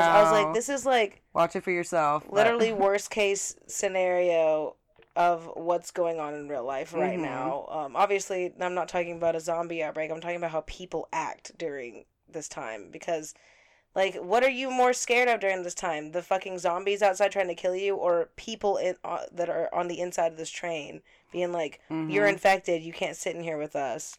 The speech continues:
Speaker 2: Yeah.
Speaker 1: And they're just making shit up because they don't like you.
Speaker 2: Because they just don't know and they're just scared. So
Speaker 1: Yeah.
Speaker 2: they're, like, not even gonna try.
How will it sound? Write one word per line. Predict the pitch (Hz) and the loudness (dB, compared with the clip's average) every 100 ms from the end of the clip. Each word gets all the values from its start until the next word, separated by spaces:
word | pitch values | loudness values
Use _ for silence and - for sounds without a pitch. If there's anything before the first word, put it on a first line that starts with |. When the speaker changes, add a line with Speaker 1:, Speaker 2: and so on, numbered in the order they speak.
| - | -10
Speaker 2:
Yeah. | 131 98 110 | -6 -4 -4
Speaker 1:
And | 170 165 165 | -2 -2 0
they're | 175 | -4
just | 170 | -2
making | 180 180 180 | -2 -2 -2
shit | 165 185 | -2 2
up | 170 151 | 2 2
because | - 175 156 | -2 -6 -6
they | 151 | -2
don't | 160 151 | -2 -2
like | 143 151 - | -6 -8 -8
you. | |
Speaker 2:
Because | 170 180 156 - | -4 -4 -4 -10
they | 160 156 | -6 -4
just | 151 143 | -6 -6
don't | 156 147 127 | -4 -4 -2
know | 151 151 139 | -2 0 0
and | 135 139 | -2 -4
they're | 135 | -6
just | 139 143 - | -8 -10 -14
scared. | - 143 123 104 139 | -8 -6 -6 -6 -2
So | 175 | 6
Speaker 1:
Yeah. | 196 165 | 6 6
Speaker 2:
they're, | 139 135 | 2 -2
like, | 131 135 _ | -4 -6 _
not | - 147 135 135 | -14 -8 -6 -6
even | 139 | -8
gonna | 135 123 | -8 -10
try. | - 151 135 117 110 139 | -10 -6 -2 0 -2 -4